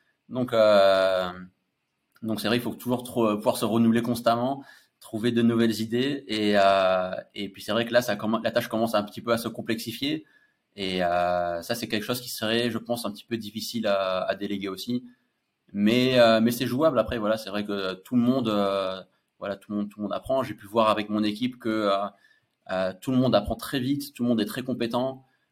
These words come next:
et, euh, tout le monde, en fait, est dans la capacité de, de faire ce que je fais moi, en fait. C'est, euh, c'est juste une question de temps, en fait.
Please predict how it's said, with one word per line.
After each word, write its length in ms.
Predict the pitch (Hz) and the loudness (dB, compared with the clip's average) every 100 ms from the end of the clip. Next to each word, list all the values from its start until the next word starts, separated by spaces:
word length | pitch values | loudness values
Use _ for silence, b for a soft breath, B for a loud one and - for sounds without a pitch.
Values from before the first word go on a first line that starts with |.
| _ - | _ -6
et, 280 | 104 101 101 | -2 0 4
euh, 420 | 98 98 95 95 | 4 4 2 -2
tout 200 | - 131 | -4 0
le 60 | 127 | 2
monde, 160 | 131 | 2
en 60 | 113 | 0
fait, 160 | 127 | -2
est 40 | 107 | 0
dans 120 | 104 | 0
la 100 | 98 | 0
capacité 580 | 104 104 104 - 117 117 | 0 -2 -6 -4 -2 0
de, 200 | 107 98 | 0 -2
de 100 | 104 | -2
faire 160 | 110 | -4
ce 80 | 110 | -4
que 80 | 104 | -6
je 100 | 104 | -4
fais 140 | 113 107 | -4 -2
moi, 220 | 110 113 | -2 -2
en 100 | 95 | -6
fait. 120 | - | -12
C'est, 260 | - 92 92 | -12 -6 -4
euh, 300 | 90 92 95 | -2 -2 -6
c'est 160 | 98 | -14
juste 180 | 92 - | -14 -6
une 240 | 110 104 | -4 -4
question 240 | - 110 107 | -6 -6 -6
de 80 | 101 | -2
temps, 120 | 113 | -4
en 60 | |
fait. 240 | 101 - | -4 -12